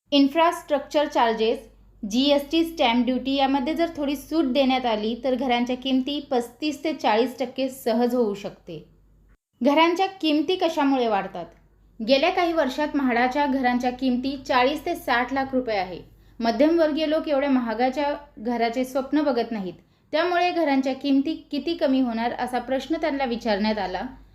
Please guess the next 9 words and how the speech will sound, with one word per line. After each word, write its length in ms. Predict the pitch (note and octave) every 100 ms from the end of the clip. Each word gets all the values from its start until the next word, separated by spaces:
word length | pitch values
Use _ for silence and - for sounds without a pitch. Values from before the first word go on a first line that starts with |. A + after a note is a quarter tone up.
| - -
यावर 260 | C4+ D#4 F4+
संजय 440 | F4 D4 B3+ D#4+
जयस्वाल 480 | E4 D4 C4+ C4+ B3+
यांनी 220 | B3 A#3+
सांगितले, 580 | B3+ C4 C4 C4 A#3 G#3+ A#3+ - _ _ _ _ _ -
यामध्ये 480 | C4+ D#4 E4 C4+ E4+
बांधकामाची 640 | C4+ B3+ C4 C4 B3+ B3+
किंमत, 440 | B3+ C#4 C4+ A#3+ A#3 - _ _ -
हायरॅकी, 680 | B3 C#4+ C#4+ A#3+ A3+ A3+